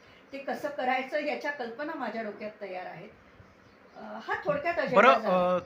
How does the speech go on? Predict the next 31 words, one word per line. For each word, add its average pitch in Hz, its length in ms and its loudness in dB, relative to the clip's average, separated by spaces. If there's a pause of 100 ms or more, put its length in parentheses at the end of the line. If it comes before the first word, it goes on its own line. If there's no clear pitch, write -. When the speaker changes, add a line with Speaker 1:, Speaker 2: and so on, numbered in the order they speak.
(500)
Speaker 2:
शि-, 175 160 -6
अ, 151 280 -10 (160)
पुणे 175 220 2
जे 196 160 4
आहे 156 200 2
हे 175 160 0
विद्येचं 147 380 -4
माहेरघर 139 340 0
आहे. - 240 -10
Speaker 1:
अगदी - 260 -10
बरोबर. - 600 -10
Speaker 2:
आणि 156 280 -2
तुम्ही 175 600 -2
एज्युकेशन 165 460 -2
सेक्टरमध्ये 170 640 0
वीस 156 280 -4
ते 165 60 -6
पंचवीस 147 380 -8
वर्षापासून 156 560 -6
किंवा 165 280 -4
त्यापेक्षा 165 480 0
अधिक 151 240 0
काळापासून 156 360 2
काम 135 200 -2
करताय, 131 300 -6
Speaker 1:
हो. 131 60 -4
Speaker 2:
रिसर्च 143 360 -2
असो, 147 200 -8
स्कॉलर्स 131 440 -6
असो 135 180 -10
Speaker 1:
हो. 131 60 -10